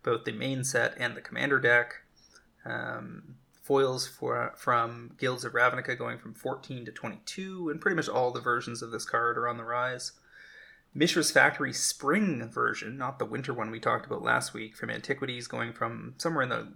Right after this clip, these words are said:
low nineties to mid-hundreds, fifty to sixty percent gains.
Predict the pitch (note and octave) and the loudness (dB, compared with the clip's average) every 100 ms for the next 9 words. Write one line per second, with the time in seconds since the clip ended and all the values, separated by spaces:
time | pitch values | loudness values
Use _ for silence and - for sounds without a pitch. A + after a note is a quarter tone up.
0 | C3+ B2+ B2 A#2+ B2 B2 B2 B2 - A#2 | -4 -2 0 0 -2 -4 -8 -8 -6 -6
1 | A#2 A#2 A#2+ B2 B2 - B2+ B2 B2 B2 | -4 -8 -6 -4 -4 -2 -2 0 -2 -2
2 | - - - _ _ _ - C3+ B2+ B2 | -2 -4 -8 _ _ _ -8 -8 -6 -6
3 | - A#2+ - C3+ B2 A#2 B2 A#2+ B2 A#2+ | -6 -8 -10 -6 -6 -4 -4 -4 -4 -8